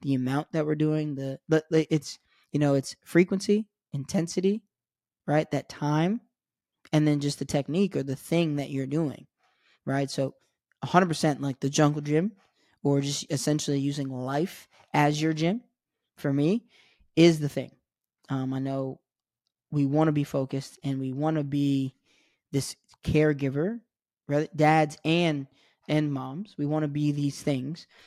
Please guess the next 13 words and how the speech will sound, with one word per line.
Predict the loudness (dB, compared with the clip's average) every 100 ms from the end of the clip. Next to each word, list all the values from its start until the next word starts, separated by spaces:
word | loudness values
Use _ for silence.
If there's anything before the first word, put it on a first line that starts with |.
| _
but | -2 -2 -2 -10 _ _ _
we | 2
can | 4
also | 4 0
find | -6 -4 -4 -4
time | -6 -8 -10 -16 _
if | -4 -2
we're | -6
focused | -4 -2 -2 -4 -8
on | -8 -8
finding | -8 -4 -4 -6
time, | -12 -14 -16 _ _ _
right? | -8